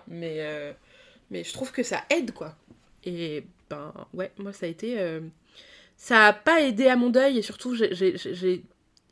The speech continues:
au-delà de la frustration, il y a de la colère, tu vois, de dire, mais putain, entre des questions de religion, des questions de, euh, géographie et des questions de, ah ben, pas de bol. <laughs> Et ben, euh, putain, mais mes morts, moi, je peux pas, j'ai pas le droit de les accompagner, tu vois.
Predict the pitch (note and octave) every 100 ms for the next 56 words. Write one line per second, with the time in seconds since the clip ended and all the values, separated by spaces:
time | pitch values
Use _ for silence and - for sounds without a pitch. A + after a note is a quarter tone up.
0 | _ - G#3 A3+ A3+ G#3 G3+ - A3 A#3+
1 | A#3+ D#4+ C4+ D#3 C3+ D3 D#3 - B3 D4+
2 | A3 - G#3+ F3 D#3+ G3+ D#3+ G3 C#4+ B3+
3 | - - - - _ A#3+ B3 - C4 A3+
4 | A3+ A3+ A3+ A#3+ A#3 A#3+ B3+ B3+ A#3+ A#3+
5 | G3+ G3+ G3+ A#3 A#3 A3+ G3 G3 F#3+ E3+
6 | E3+ E3+ E3+ E3+ - F#3+ G#3 B3+ A3+ A#3
7 | A#3+ - B3+ - F#3 F3+ F3+ F#3 - G3+
8 | F#3 E3+ D#3+ D3+ D3+ D#3 - - - _
9 | - - C#3+ D#3 D#3 E3 A3+ A#3+ - -
10 | - _ A3+ G#3+ G#3+ C#4 - - - -
11 | E3+ D3+ G#3+ F4+ B3 - - G4 C4+ F#3
12 | F3+ G#3 D#4 C4+ B3+ - G#3 A3 G3 G#3+
13 | A#3 B3 C#4+ C4+ A#3 A#3 B3 C4 A#3 A3+
14 | F#3 G3